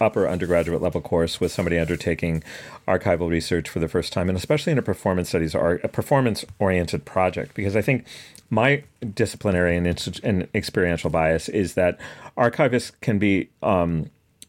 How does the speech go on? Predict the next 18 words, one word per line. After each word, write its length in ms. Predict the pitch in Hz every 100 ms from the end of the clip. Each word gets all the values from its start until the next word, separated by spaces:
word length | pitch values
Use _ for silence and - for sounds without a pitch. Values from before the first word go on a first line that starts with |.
| _ _ _ _ _ _ _ _ _ _ -
uh, 180 | 110 101 143 127
unless 240 | 113 123 160
you're 80 |
working 240 | 123 113 110
in 80 | 98
a 40 |
performance-oriented 1600 | - 95 101 95 95 92 - _ _ _ _ - 92 87 85 87 -
archive, 600 | 90 87 - 67 52 - - - - - - - _ _
there 340 | 110 101 101 104
can 260 | - 98
be 200 | 95 92
kind 260 | - 104 90
of, 160 | - -
sort 340 | - - 110
of 80 | 90
a 60 | 87
strange 640 | - - - 107 110 104
obtuseness 920 | 98 78 - 110 107 - 69 - -